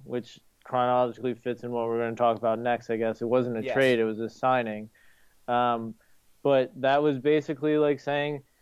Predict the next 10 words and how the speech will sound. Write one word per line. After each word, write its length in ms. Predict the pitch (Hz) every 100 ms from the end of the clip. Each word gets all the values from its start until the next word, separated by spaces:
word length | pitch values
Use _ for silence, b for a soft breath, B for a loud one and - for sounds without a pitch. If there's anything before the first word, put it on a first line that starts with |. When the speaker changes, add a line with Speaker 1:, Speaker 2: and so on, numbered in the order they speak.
| - - -
Speaker 1:
"Hey, 220 | 180 160
maybe 320 | 143 151 160
we 160 | 151 156
should 380 | - - 135 139
have 160 | 127 110 _ _ _ - -
kept 420 | - 143 127 _ 131
Dadonov 640 | 123 120 120 113 107 107
or 180 | - 120
tried 340 | 104 131 127
to," 120 | 127